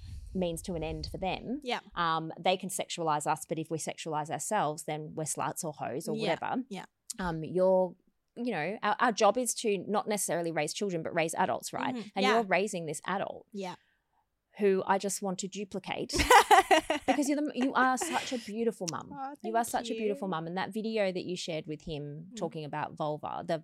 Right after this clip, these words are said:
Speaker 1: um, vulvas, was just
Speaker 2: Mm.
Speaker 1: beautiful. I want ev-, I'm gonna, I might share it again. I might share it in the,
Speaker 2: Okay.
Speaker 1: um, So Unladylike,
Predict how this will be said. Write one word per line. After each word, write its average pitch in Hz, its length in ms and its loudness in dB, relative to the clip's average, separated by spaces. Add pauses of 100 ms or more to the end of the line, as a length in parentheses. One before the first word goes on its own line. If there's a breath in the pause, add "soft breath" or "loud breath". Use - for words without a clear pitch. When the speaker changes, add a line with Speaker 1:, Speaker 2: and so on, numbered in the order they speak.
(140)
Speaker 1:
um, 156 220 -4
vulvas, 147 560 -4
was 185 160 -4
just - 480 -2 (260)
Speaker 2:
Mm. 226 40 -12
Speaker 1:
beautiful. 170 240 2
I - 40 4
want 214 140 2
ev-, 214 120 4
I'm 220 120 4
gonna, 240 280 0
I 202 100 2
might 233 180 0
share 254 160 -2
it 190 60 -2
again. - 260 -8
I - 60 -2
might 226 140 6
share 277 180 4
it 247 80 2
in 240 100 2
the, 214 80 4
Speaker 2:
Okay. - 100 4
Speaker 1:
um, 175 200 0
So 180 160 0
Unladylike, 147 640 -2